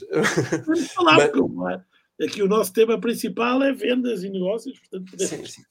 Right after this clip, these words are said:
Speaker 1: Não, mas é, mas é mesmo, é mesmo, é mesmo isso. E acho que é, não vou dizer ganância, porque as pessoas quando se põem em negócios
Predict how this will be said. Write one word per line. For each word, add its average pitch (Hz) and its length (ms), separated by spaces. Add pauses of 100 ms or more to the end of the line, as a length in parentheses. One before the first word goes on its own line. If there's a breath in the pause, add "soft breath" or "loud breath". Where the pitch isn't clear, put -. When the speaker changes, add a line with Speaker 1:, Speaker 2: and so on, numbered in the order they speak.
(100)
Speaker 1:
Não, 190 180
mas 151 160
é, 143 60
mas 139 180
é 139 80
mesmo, 143 520
é 131 80
mesmo, 135 640
é 131 80
mesmo 135 320
isso. 180 200
E 120 80
acho 120 180
que 127 100
é, 123 260
não 131 260
vou 131 140
dizer 131 220
ganância, 151 460
porque 156 360
as 147 100
pessoas 147 200
quando 147 180
se - 100
põem 147 280
em 139 40
negócios 123 640